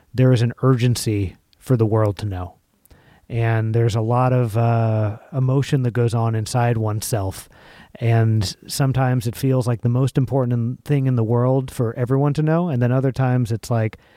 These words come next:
"Just stay out of my business." And it's this roller coaster that we go on. Um, so that, that resonates a bit with me. Ariel, how long have you known Tom Gaffey?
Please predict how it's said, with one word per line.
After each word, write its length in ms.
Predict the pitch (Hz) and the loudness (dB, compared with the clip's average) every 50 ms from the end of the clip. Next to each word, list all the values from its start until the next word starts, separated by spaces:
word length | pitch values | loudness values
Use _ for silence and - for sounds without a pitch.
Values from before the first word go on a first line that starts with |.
| _ _ _ _ _ _ _ _ 160 143 | _ _ _ _ _ _ _ _ -10 -6
"Just 160 | - 143 - | -4 -4 -2
stay 180 | - 156 143 | 0 2 2
out 80 | 139 139 | 2 2
of 80 | 131 123 | 2 2
my 120 | 117 110 | 0 0
business." 500 | 110 110 113 101 - 101 92 87 - - | 0 0 0 0 -2 -6 -8 -8 -8 -6
And 180 | - 131 127 131 | -2 0 2 2
it's 180 | 123 - - | 2 0 -2
this 220 | - 131 127 101 117 | 0 0 0 0 0
roller 380 | 117 127 139 147 147 143 135 | 0 2 2 4 4 2 2
coaster 500 | - - 123 117 101 - - 113 98 92 - - - - - - - | 2 2 2 2 2 0 -2 -4 -4 -4 -8 -12 -20 -20 -20 -8 -2
that 140 | 123 123 113 | 0 0 2
we 120 | 113 117 101 | 0 0 2
go 180 | 123 120 123 | 2 2 2
on. 380 | 117 107 101 98 95 92 92 - | 2 0 -2 -2 -4 -6 -8 -6
Um, 540 | - 123 117 110 104 104 104 101 101 95 - _ - - _ _ _ | -4 -2 -2 0 0 0 -2 -2 -4 -6 -10 _ -20 -20 _ _ _
so 140 | - - 151 | -2 0 2
that, 180 | 143 160 170 165 | 2 2 2 2
that 160 | 160 151 139 | 2 2 2
resonates 480 | 123 120 113 90 104 101 95 95 - - | 4 2 2 0 0 -2 -4 -4 -6 -6
a 40 | |
bit 160 | 98 95 92 87 | -8 -8 -6 -6
with 160 | 87 85 - | -8 -10 -10
me. 240 | 92 87 80 78 - - _ _ _ _ _ _ - - - | -10 -10 -10 -12 -14 -20 _ _ _ _ _ _ -20 -10 -6
Ariel, 320 | 165 151 156 165 160 160 151 | -2 -2 0 0 0 0 0
how 140 | 143 160 156 | 0 0 0
long 200 | 156 156 151 147 | 0 0 0 0
have 120 | 131 123 | 0 0
you 60 | 127 127 | 0 0
known 220 | 123 117 110 107 | 0 0 0 0
Tom 240 | 104 110 107 101 101 | -2 -2 -2 -4 -6
Gaffey? 380 | 98 95 95 92 - 98 90 | -8 -8 -10 -10 -10 -14 -16